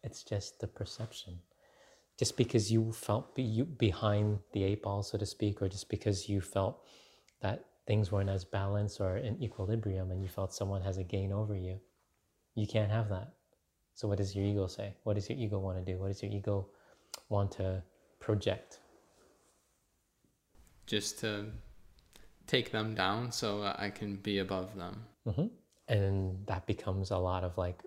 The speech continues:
Speaker 1: revenge, hate, right?
Speaker 2: Mm-hmm.
Speaker 1: A lot of people don't realize this about themselves. Do you know when you learn revenge?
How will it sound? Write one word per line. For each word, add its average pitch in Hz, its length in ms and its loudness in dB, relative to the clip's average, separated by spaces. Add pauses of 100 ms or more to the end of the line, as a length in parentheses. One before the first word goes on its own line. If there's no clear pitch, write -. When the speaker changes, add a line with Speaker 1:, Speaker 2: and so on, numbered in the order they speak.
Speaker 1:
revenge, 95 560 0 (280)
hate, 101 240 -4 (180)
right? 127 280 4 (180)
Speaker 2:
Mm-hmm. 110 280 -4 (1300)
Speaker 1:
A 117 60 4
lot 113 200 8
of 117 80 0
people 107 400 2
don't 101 200 2
realize 98 420 2
this 98 180 -4
about 92 240 -4
themselves. 90 420 -10 (2500)
Do 131 80 4
you 139 80 8
know 139 140 6
when 127 200 4
you 123 100 4
learn 120 200 2
revenge? 123 360 -2